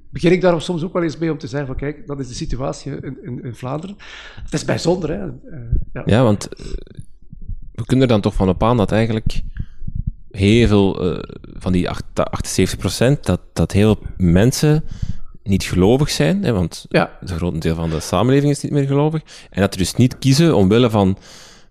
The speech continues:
Speaker 2: eh, dat, die katholieke factor voor die school. Het is eerder
Speaker 1: Ja.
Speaker 2: te-,
Speaker 1: Dus de
Speaker 2: desondanks dat of zo.
Speaker 1: Ja.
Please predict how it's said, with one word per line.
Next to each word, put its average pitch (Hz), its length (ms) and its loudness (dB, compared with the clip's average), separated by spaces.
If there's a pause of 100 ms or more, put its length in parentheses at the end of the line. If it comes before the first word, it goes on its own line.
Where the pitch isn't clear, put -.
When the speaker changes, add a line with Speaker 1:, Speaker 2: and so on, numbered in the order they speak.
(220)
Speaker 2:
eh, 90 180 2
dat, 90 240 2
die 90 160 -2
katholieke 107 500 4
factor - 420 -2
voor 98 180 4
die 101 100 4
school. 87 440 0 (260)
Het - 80 -2
is 95 100 2
eerder 104 240 4
Speaker 1:
Ja. 147 80 2 (120)
Speaker 2:
te-, - 80 2
Speaker 1:
Dus - 140 0
de - 340 -12
Speaker 2:
desondanks 113 600 4
dat 107 200 2
of 90 100 0
zo. 78 200 0 (480)
Speaker 1:
Ja. - 420 0